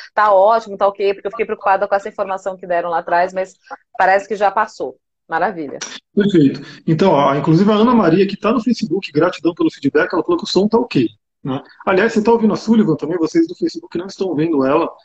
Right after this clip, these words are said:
Speaker 2: mas vocês estão ouvindo a voz? Tá, tá pegando aí pra vocês? O do Amir está mais claro e mais alto, então possivelmente a questão do fone de ouvido, né?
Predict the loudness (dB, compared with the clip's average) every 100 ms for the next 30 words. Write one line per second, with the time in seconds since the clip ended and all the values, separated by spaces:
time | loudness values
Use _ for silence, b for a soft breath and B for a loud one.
0 | _ -10 -6 -2 2 4 6 4 4 2
1 | 2 0 0 -2 0 -2 0 2 2 2
2 | 0 -2 2 2 2 -8 _ B B B
3 | B B _ 2 4 4 4 2 0 2
4 | 0 2 2 2 2 2 0 -4 -6 B
5 | _ -8 -6 -2 -2 -2 -2 0 2 2
6 | 0 0 0 0 2 2 4 2 4 2
7 | 4 2 2